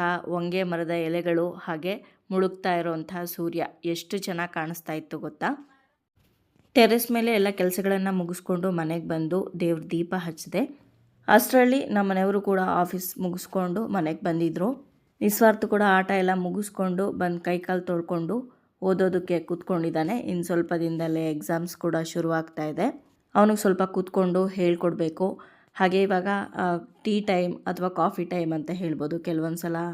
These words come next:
ಆ, ಟೀ ಕುಡಿತೀವಿ, ಕೆಲವೊಂದು ಸಲ ಕಾಫಿ ಕುಡಿತೀವಿ. ಇವತ್ತು ಕಾಫಿ ಕುಡಿಬೇಕು ಅನಿಸ್ತು, ಹಾಗಾಗಿ ಕಾಫಿನ ಬೆರೆಸ್ತಾ ಇದ್ದೀನಿ. ಕಾಫಿ ರೆಡಿ ಆದಮೇಲೆ ಇಬ್ರು ಕೂತ್ಕೊಂಡು ಒಟ್ಟಿಗೆ ಕಾಫಿ ಕುಡಿತಾ ಸ್ವಲ್ಪ ಹೊತ್ತು ಮಾತಾಡ್ತೀವಿ, ಟಿ ವಿ ನೋಡ್ತೀವಿ.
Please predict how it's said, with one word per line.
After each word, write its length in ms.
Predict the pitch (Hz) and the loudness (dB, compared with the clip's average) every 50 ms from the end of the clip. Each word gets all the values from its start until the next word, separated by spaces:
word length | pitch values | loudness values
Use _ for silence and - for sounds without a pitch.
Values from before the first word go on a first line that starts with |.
| - - - | -10 -12 -8
ಆ, 220 | 165 165 165 160 156 | -6 -4 -4 -4 -6
ಟೀ 280 | 165 - - 180 175 | -6 -4 -2 -2 -2
ಕುಡಿತೀವಿ, 500 | 170 175 156 160 151 - 165 151 151 160 | -2 -4 -6 -6 -4 -4 -2 -2 -2 -2
ಕೆಲವೊಂದು 360 | 160 - 156 147 147 151 151 | -2 -4 -4 -4 -4 -6 -6
ಸಲ 180 | 151 - 160 190 214 - - | -8 -8 -8 -8 -8 -8 -8
ಕಾಫಿ 260 | 160 156 - - 160 | -10 -8 -8 -8 -8
ಕುಡಿತೀವಿ. 680 | 156 - 147 147 143 - 151 143 - 196 269 - - - _ _ _ _ _ _ - | -8 -8 -8 -8 -8 -10 -10 -6 -4 -4 -4 -6 -8 -16 _ _ _ _ _ _ 2
ಇವತ್ತು 340 | 226 208 226 214 220 233 214 | 4 6 6 6 6 4 4
ಕಾಫಿ 320 | - 202 196 202 - 190 | 6 6 4 4 2 0
ಕುಡಿಬೇಕು 440 | 190 190 180 180 170 175 170 - 170 | 2 2 4 4 4 2 2 0 0
ಅನಿಸ್ತು, 380 | 165 160 170 170 - - 190 | 0 0 -2 -2 -2 -2 -2
ಹಾಗಾಗಿ 520 | 196 196 175 165 175 170 160 151 165 208 - | -2 -2 -2 0 0 0 0 0 -2 -4 -6
ಕಾಫಿನ 500 | - - - 175 170 165 - 175 170 170 160 | -8 -6 -4 -4 -4 -4 -2 -2 0 0 0
ಬೆರೆಸ್ತಾ 440 | 151 156 151 170 165 - - 151 | 0 -2 -2 -4 -6 -6 -4 -2
ಇದ್ದೀನಿ. 460 | 156 147 143 147 151 165 247 311 302 - - _ _ _ _ _ _ _ _ _ _ _ _ - | -2 -2 -2 -2 0 0 0 0 -2 -6 -14 _ _ _ _ _ _ _ _ _ _ _ _ 4
ಕಾಫಿ 320 | 208 214 214 208 233 226 | 4 4 4 4 4 4
ರೆಡಿ 260 | 208 202 190 190 190 | 4 4 4 4 2
ಆದಮೇಲೆ 540 | 185 175 165 165 170 170 160 170 180 180 170 | 2 2 2 2 0 2 2 2 2 0 0
ಇಬ್ರು 240 | 170 165 170 180 180 | 0 0 -2 -2 -2
ಕೂತ್ಕೊಂಡು 480 | 180 185 175 175 - 170 170 170 165 | -2 -4 -4 -2 0 0 2 2 2
ಒಟ್ಟಿಗೆ 260 | 165 160 - - 175 170 | 0 -2 -2 -4 -4 -2
ಕಾಫಿ 320 | 170 160 165 170 - 170 | -2 -2 -4 -4 -4 -4
ಕುಡಿತಾ 440 | 160 - 165 160 160 160 185 180 180 | -2 -2 -2 -2 -2 -2 -2 -2 -2
ಸ್ವಲ್ಪ 300 | 175 - 170 165 165 170 | -2 -4 -4 -4 -4 -6
ಹೊತ್ತು 160 | 165 160 165 | -6 -2 -2
ಮಾತಾಡ್ತೀವಿ, 840 | 160 160 160 160 170 165 156 151 - 165 147 156 180 214 - - _ _ _ _ _ _ _ _ _ _ _ - | 0 0 0 0 0 0 -2 -2 -4 -6 -4 -2 -4 -4 -6 -12 _ _ _ _ _ _ _ _ _ _ _ 8
ಟಿ 160 | 226 214 214 | 8 8 8
ವಿ 120 | 208 202 | 8 6
ನೋಡ್ತೀವಿ. 640 | 185 180 175 170 170 - 170 156 151 165 220 247 - | 4 4 2 0 0 -2 -2 0 0 0 0 -2 -4